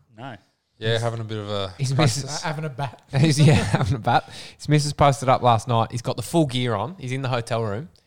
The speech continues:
Speaker 3: He's got the full gear on. He's just playing shadow cricket shots.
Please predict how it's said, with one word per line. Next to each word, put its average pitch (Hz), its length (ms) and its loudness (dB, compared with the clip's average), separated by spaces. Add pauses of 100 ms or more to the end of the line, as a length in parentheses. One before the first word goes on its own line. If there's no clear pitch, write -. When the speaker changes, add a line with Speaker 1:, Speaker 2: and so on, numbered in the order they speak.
Speaker 3:
He's - 100 -20
got 110 100 -14
the 110 80 -12
full 139 200 -6
gear 120 280 -4
on. 107 200 -4 (280)
He's 110 120 -14
just 113 200 -10 (560)
playing 117 180 -8
shadow 107 320 -4
cricket - 300 -14
shots. - 340 -18